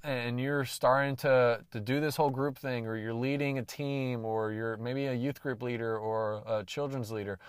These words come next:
be asking these questions of your, the people that you're working with, either alongside or the people you're ministering to, is exactly what level is everyone at?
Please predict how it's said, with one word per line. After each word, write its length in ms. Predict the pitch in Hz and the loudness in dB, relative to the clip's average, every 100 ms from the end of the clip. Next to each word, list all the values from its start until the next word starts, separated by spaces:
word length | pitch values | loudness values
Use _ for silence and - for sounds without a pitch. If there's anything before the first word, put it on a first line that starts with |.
| - - - | -20 -20 -4
be 140 | 139 | 2
asking 720 | 131 147 151 - 143 127 117 | 8 8 8 2 -2 0 -2
these 240 | 113 113 - | -2 -4 -6
questions 800 | - 123 117 - 104 95 98 98 | 0 0 0 -6 -8 -6 -8 -8
of 240 | 104 95 | -10 -8
your, 320 | 101 98 98 - _ _ _ 117 | -6 -6 -8 -14 _ _ _ -14
the 80 | |
people 360 | 98 120 - 110 | -8 -8 -6 -8
that 120 | 101 | -8
you're 120 | 98 | -8
working 500 | 98 104 110 110 98 | -6 -6 -6 -10 -10
with, 240 | 90 95 117 - | -6 -6 -4 -2
either 220 | 98 95 | 0 0
alongside 800 | 95 98 101 95 - 92 110 120 | -2 -2 -4 -4 0 4 4 2
or 120 | 101 | -6
the 120 | 98 | -8
people 300 | 90 117 - | -10 -10 -10
you're 180 | 95 98 | -8 -6
ministering 500 | 98 101 95 - 92 | -6 -8 -10 -10 -12
to, 340 | 87 131 117 98 | -10 -8 -8 -8
is 180 | 90 - - - _ - | -10 -14 -20 -20 _ -10
exactly 540 | 110 107 107 - 120 | -6 0 0 0 -6
what 320 | 104 107 117 | -4 -2 -2
level 340 | 117 110 113 101 | 0 -2 -2 -6
is 140 | 98 | -4
everyone 320 | 98 95 92 | -6 -6 -8
at? 400 | 95 98 95 - | -6 -6 -8 -12